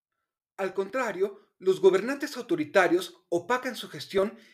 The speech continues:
y ocultan la información. Harán creer que la transparencia es costosa e innecesaria, pues su honestidad está fuera de todo cuestionamiento. Mientras implantan la fe entre sus seguidores, eliminan el espíritu de duda y cuestionamiento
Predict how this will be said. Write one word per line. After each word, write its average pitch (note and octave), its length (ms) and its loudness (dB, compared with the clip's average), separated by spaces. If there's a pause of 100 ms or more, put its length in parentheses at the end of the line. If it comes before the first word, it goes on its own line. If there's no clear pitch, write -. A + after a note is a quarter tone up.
(140)
y F#3 160 0
ocultan A3+ 560 2
la C#3+ 80 -2
información. C3 760 -6 (600)
Harán C4 300 0
creer A#3+ 240 -4
que B3 80 -6
la G#3 100 -4
transparencia E3 520 -2
es G3 100 -10
costosa G3 680 -2
e D3+ 80 -2
innecesaria, D3+ 880 -4 (340)
pues A3 140 -4
su A#3+ 80 -4
honestidad A#3+ 540 0
está G3 240 -4
fuera G#3+ 400 2
de E3 100 0
todo G3+ 320 -2
cuestionamiento. B2+ 840 -8 (640)
Mientras F#3 380 -2
implantan C#4 520 -4
la F3+ 100 -2
fe G3 200 2
entre F#3+ 180 -8
sus E3+ 160 -14
seguidores, G3+ 600 0 (400)
eliminan A#3 480 0
el F#3+ 100 0
espíritu G#3 460 -6
de D#3 120 4
duda F#3+ 340 4
y F3+ 80 0
cuestionamiento F3+ 800 -2